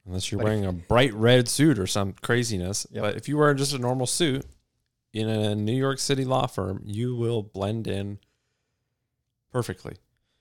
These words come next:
Speaker 1: You wear the same suit in
Speaker 2: Oklahoma.
Speaker 1: Oklahoma on an
Speaker 2: Oh.
Speaker 1: oil derrick,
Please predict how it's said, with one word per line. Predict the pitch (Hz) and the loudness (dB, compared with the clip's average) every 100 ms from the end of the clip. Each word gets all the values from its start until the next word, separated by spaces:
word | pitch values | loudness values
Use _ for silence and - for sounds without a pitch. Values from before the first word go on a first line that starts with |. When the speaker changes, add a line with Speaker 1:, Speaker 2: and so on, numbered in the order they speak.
| _ _ _ | _ _ _
Speaker 1:
You | - 110 | -6 0
wear | 113 | 0
the | 98 | 2
same | - 156 156 | 4 4 4
suit | 147 - 143 139 - _ - | 2 2 4 2 -2 _ -4
in | 117 117 117 120 117 117 120 117 - _ _ _ _ _ _ _ _ _ - | 0 2 2 0 -2 -2 -4 -6 -10 _ _ _ _ _ _ _ _ _ -14
Speaker 2:
Oklahoma. | 117 113 107 110 107 98 _ _ | -12 -8 -6 -4 -6 -8 _ _
Speaker 1:
Oklahoma | 127 139 - 120 131 170 139 117 | 2 2 2 0 2 2 2 2
on | 113 110 | 2 2
an | 95 | 4
Speaker 2:
Oh. | |
Speaker 1:
oil | 127 175 139 | 4 4 4
derrick, | 104 101 117 | 4 4 2